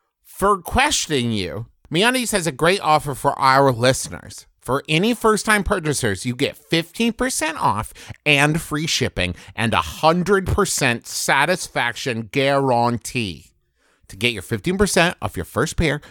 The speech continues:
free shipping, and a hundred percent satisfaction guarantee, go to meundies dot com slash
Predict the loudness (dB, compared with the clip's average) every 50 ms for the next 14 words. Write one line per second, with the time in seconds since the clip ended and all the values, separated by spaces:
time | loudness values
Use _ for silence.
0 | -20 _ -8 -4 -2 -2 0 2 0 2 2 2 0 -2 -6 -6 -6 -6 -4 -2
1 | -2 -2 0 -2 -2 0 0 -2 -2 0 0 2 2 2 2 2 2 2 2 2
2 | -2 -4 -4 -2 0 2 2 4 4 4 4 4 2 0 -2 -4 -4 -6 -6 -8
3 | _ -20 -20 -20 -20 -20 -6 0 4 4 4 4 2 -2 -4 -4 -4 -2 -2 -2
4 | 0 0 -2 -2 -2 2 2 2 2 0 -2 0 0 0 -2 -2 -2 -2 -2 -2
5 | -4 -8